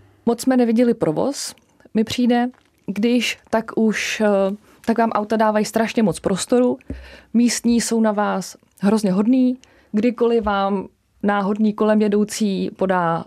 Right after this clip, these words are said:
vodu nebo nějaký pišingry. A hlavně je tam strašně bezpečno. Takže tam nám všichni říkali:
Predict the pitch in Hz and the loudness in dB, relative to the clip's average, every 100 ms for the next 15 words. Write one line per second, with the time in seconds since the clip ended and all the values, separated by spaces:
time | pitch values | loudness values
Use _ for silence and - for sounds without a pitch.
0 | - 190 208 202 214 202 202 214 _ 185 | -8 -2 -2 0 -2 -2 -4 -10 _ -4
1 | 180 208 202 220 - - - 214 - 226 | 0 2 0 -2 -8 -12 -4 -4 2 2
2 | 220 214 208 - - - - _ - 220 | 4 2 -4 -10 -20 -20 -20 _ -2 0
3 | 208 220 214 233 233 - 226 - 220 202 | 2 0 0 0 -2 0 -2 0 -2 0
4 | - 214 - 180 185 _ - - _ 233 | -2 -2 -2 -2 -4 _ -20 -20 _ -2
5 | 202 220 220 220 214 214 208 214 214 208 | 0 0 0 2 0 0 0 2 2 0
6 | 214 208 | 2 2